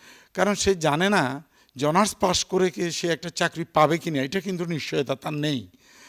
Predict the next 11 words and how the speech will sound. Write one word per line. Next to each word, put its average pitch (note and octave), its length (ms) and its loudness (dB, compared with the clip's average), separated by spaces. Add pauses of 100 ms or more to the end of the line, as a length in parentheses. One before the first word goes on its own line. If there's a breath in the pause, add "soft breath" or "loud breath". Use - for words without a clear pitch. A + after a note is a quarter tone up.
(420 loud breath)
এবং E3 540 2
আমরা E3+ 240 0
দুই D#3 220 -2
জায়গায় F3+ 320 2
খুবই G3 560 0 (420 soft breath)
এই, B2+ 580 -2
এর C#3 140 -2
মধ্যে C#3 260 -2
প্রবলেমটা C#3 520 -4
ফেস - 280 -6
করি। D#3+ 260 -8